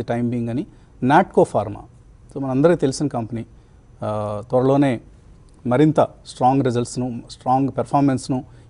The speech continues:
ఈ కంపెనీ పోస్ట్ చేయబోతోంది. స్టోరీ అంతా మనం profit over trade dot in-లో ఇచ్చాం. So please, uh, uh, have a glance at the story.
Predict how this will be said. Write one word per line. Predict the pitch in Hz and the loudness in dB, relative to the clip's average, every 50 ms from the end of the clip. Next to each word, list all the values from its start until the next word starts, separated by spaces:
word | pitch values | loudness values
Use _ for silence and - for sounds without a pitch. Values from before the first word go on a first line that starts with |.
| - | -6
ఈ | 127 | -6
కంపెనీ | 120 - 117 113 113 127 123 | -4 -4 -4 -4 -4 -6 -4
పోస్ట్ | - 123 123 123 - - | -2 -4 -4 -4 -2 -4
చేయబోతోంది. | 123 117 113 104 - 120 107 110 113 - - - - - - | -4 -4 -4 -6 -6 -6 -6 -6 -10 -12 -16 -20 -20 -12 -2
స్టోరీ | - 170 180 180 190 | 2 4 6 8 8
అంతా | 170 165 156 - 180 | 8 6 4 4 4
మనం | 165 147 151 202 - - - - - - - - | 4 4 2 2 -2 -8 -20 -20 -20 -12 -4 0
profit | 131 127 120 - 131 | 0 0 2 0 0
over | 131 127 110 | -2 -2 -2
trade | - 131 120 117 117 | -4 -6 -4 0 0
dot | 113 107 - | 0 0 0
in-లో | 127 120 120 | -2 -2 -2
ఇచ్చాం. | 110 98 - - 127 165 - - - - - _ - - | -2 -4 -2 -4 -4 -4 -4 -10 -20 -20 -20 _ -10 -2
So | - 117 113 113 - | 0 0 0 2 2
please, | 147 147 147 135 123 131 | 4 4 4 2 0 -2
uh, | 123 | -2
uh, | 107 104 101 98 - - - - - - - - - - 117 110 110 120 | -2 -2 -4 -8 -12 -16 -20 -20 -20 -20 -20 -20 -16 -12 -10 -6 -2 -2
have | 135 123 131 | 0 0 0
a | 117 110 | -2 -2
glance | 117 117 123 135 143 - 135 117 | -2 0 0 0 -2 -2 -6 -8
at | - - - - 123 | -8 -10 -14 -10 -8
the | 120 107 - | -8 -8 -6
story. | - - 113 113 123 | -4 -4 -2 -2 -4